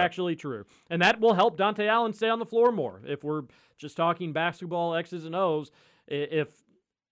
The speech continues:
we know that he can hit some threes. We didn't see it as consistently as we would have liked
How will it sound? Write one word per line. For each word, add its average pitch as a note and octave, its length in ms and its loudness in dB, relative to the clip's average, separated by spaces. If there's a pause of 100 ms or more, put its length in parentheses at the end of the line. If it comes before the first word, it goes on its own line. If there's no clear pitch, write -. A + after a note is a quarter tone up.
(200)
we D3 200 -2
know A3 180 4
that G#3+ 140 0
he G3+ 80 -2
can F3 140 -2
hit F3 100 -6
some D#3 160 -14
threes. D#3+ 360 -4
We C#3+ 120 -8
didn't D3+ 180 -6
see E3 180 -6
it D#3 60 -4
as D3 220 -8
consistently D#3 600 -10
as A#2+ 100 -8
we D#3 120 -4
would D3 200 -4
have C3+ 180 -8
liked C3+ 560 -6